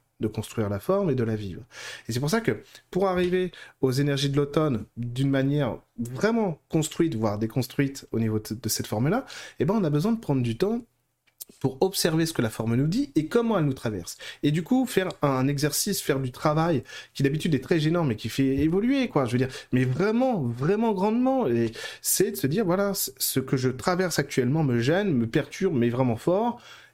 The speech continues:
Et donc, je vais le laisser exister en moi. C'est-à-dire qu'une, une des premières méthodes que j'ai compris d'évolution, euh, qui m'a énormément apporté, notamment pour apporter de la clarté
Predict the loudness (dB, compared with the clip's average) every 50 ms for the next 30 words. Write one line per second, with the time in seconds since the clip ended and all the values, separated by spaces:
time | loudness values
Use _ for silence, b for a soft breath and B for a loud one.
0 | B -2 0 2 2 0 0 0 0 0 2 2 2 2 2 2 2 2 0 0
1 | 0 0 2 2 0 0 -2 -2 -2 -2 -2 0 0 0 -2 -2 -2 -4 -4 -6
2 | -8 -14 B B B B B B 2 2 2 2 2 0 2 2 2 0 0 0
3 | 0 0 2 2 2 2 2 2 0 0 0 0 0 0 0 0 0 -2 -2 -2
4 | -2 -2 -2 -2 0 2 2 2 2 0 0 0 0 0 0 0 0 -2 B B
5 | B B B B B -2 -2 -2 0 0 0 0 0 0 0 0 0 0 0 0
6 | 0 2 2 2 2 0 0 -2 -4 -4 -2 0 0 0 0 0 -2 -2 -2 -2
7 | -2 -2 -2 -2 -2 -2 -2 0 0 0 -2 0 0 -2 -2 -2 -2 -2 -2 -2
8 | -2 -4